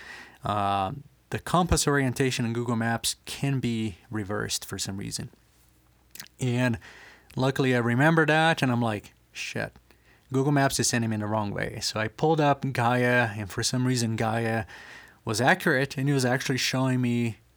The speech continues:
the exact opposite of orientation.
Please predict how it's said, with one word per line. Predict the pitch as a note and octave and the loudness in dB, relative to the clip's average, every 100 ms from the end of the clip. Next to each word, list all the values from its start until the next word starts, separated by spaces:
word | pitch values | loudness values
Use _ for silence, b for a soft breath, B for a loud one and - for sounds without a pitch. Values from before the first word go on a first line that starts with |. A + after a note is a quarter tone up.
| _ _ _ - | _ _ _ -10
the | A2+ A2 A2 G#2+ | -6 -2 -2 -2
exact | B2 C3 B2 A#2+ | -2 0 0 0
opposite | A2 A#2 B2 A2+ | 0 0 0 -2
of | A2 | -2
orientation. | G#2+ A#2 A2 A2 C#3 C#3+ - C#3 C3+ C3 | 0 -2 -2 -2 0 0 -2 -2 -2 -4